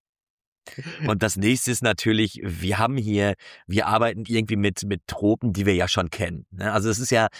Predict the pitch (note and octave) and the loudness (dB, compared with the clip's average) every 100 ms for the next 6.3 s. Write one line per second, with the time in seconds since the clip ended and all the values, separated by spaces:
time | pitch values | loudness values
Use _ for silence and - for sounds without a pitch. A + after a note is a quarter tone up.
0 | - - - B2 - C3 C#3 - A#2 A#2+ | -20 -6 0 0 0 0 0 0 0 0
1 | G2+ F2+ G2+ G#2+ A#2+ - A#2+ A2+ - G#2+ | 0 -2 2 2 2 2 2 2 0 0
2 | A2 - - F#2+ G2 B2+ A#2+ C#3 F3 - | 0 -2 0 0 2 0 2 0 0 -2
3 | G3 E3+ - E3 - D3 C3 D#3 G#2+ - | -2 -2 0 -2 0 0 0 0 -2 0
4 | G2 F2+ F#2+ G#2 A2 B2 D3 D3 C3+ - | 0 2 0 0 -2 -2 -2 -2 -4 -6
5 | C3+ A2 - A2+ A2 - - B2 A2 F2+ | -4 -4 -2 -2 -2 -2 0 0 0 -2
6 | F#2 B2 | -2 -2